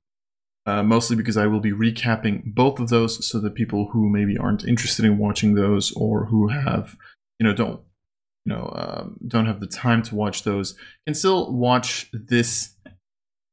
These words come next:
storyline with some basic knowledge. Now, let's start by recapping the previous story up until this point.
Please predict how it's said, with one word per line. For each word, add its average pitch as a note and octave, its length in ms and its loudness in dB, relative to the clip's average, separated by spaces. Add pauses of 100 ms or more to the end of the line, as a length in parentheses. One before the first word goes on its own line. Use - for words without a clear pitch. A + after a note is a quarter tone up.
(400)
storyline A2 720 2
with G#2+ 160 -4
some G#2 260 0
basic G#2 720 -4 (240)
knowledge. - 680 -4 (1160)
Now, B2 380 0 (420)
let's E3+ 520 0
start C3+ 480 -2
by A#2 280 0
recapping A#2+ 960 -2
the A2 60 -6
previous G#2+ 600 -2
story G#2+ 480 0
up A2+ 160 -4
until G2 520 -2
this - 380 -4 (160)
point. B2+ 300 0